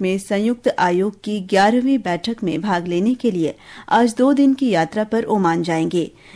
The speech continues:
इस दौरान वे ओमान के वाणिज्य, उद्योग और निवेश प्रोत्साहन मंत्री कैस बिन मोहम्मद बिन मूसा अल यूसुफ के साथ बातचीत करेंगे।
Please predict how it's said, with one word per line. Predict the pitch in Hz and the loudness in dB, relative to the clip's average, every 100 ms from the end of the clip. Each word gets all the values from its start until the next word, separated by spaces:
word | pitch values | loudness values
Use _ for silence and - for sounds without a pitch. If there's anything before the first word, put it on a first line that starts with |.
| - | 0
इस | 202 185 | 2 4
दौरान | 190 180 175 208 | 2 2 2 2
वे | 196 208 - | 0 -2 0
ओमान | 202 196 208 247 | 0 2 2 2
के | - 247 | 2 -2
वाणिज्य, | 214 185 214 247 277 | 0 0 0 -2 -4
उद्योग | - 185 170 175 185 - | -4 -4 -2 -2 -2 -2
और | 196 175 190 - - - | 0 0 -2 -10 -10 0
निवेश | 233 247 294 285 | 2 4 2 0
प्रोत्साहन | - 185 180 - 196 208 214 | -4 -4 -4 -2 -2 0 0
मंत्री | 185 175 180 185 196 - _ _ _ - | 0 -2 -2 -4 -6 -12 _ _ _ -2
कैस | 240 247 247 | 2 2 2
बिन | 214 247 233 | 0 2 2
मोहम्मद | 190 185 185 202 | 0 -2 -2 -4
बिन | 185 180 | -2 -2
मूसा | 196 240 269 | -2 -4 -4
अल | - 175 170 | -4 -4 -2
यूसुफ | 180 190 226 233 | -4 -6 -8 -6
के | 190 | -8
साथ | 190 196 156 - - - - | -2 0 -2 -4 -20 -8 0
बातचीत | 254 262 - 226 - | 2 2 0 -4 -4
करेंगे। | 170 170 175 180 | -4 -2 -2 -4